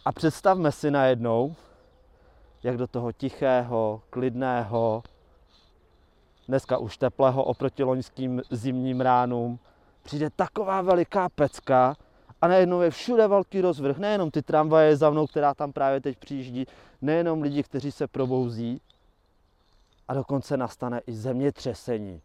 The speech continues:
Já jsem zemětřesení nikdy nezažil a doufám, že vy asi taky ne. Ale dokážeme si to představit,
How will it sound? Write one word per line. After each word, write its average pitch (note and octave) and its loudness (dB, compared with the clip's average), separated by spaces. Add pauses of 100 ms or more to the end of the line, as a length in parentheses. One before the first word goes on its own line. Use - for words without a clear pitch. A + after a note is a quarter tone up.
(680)
Já D#3 6
jsem E3 -2
zemětřesení D#3 -2
nikdy C#3+ -4
nezažil C#3 0
a A#2 -2
doufám, C3 -2
že C#3 -2
vy C3+ -2
asi C3+ -4
taky C#3 -4
ne. G2+ -4 (1400)
Ale B2 -2
dokážeme D3+ -2
si E3+ -12
to F3+ -4
představit, B2+ -6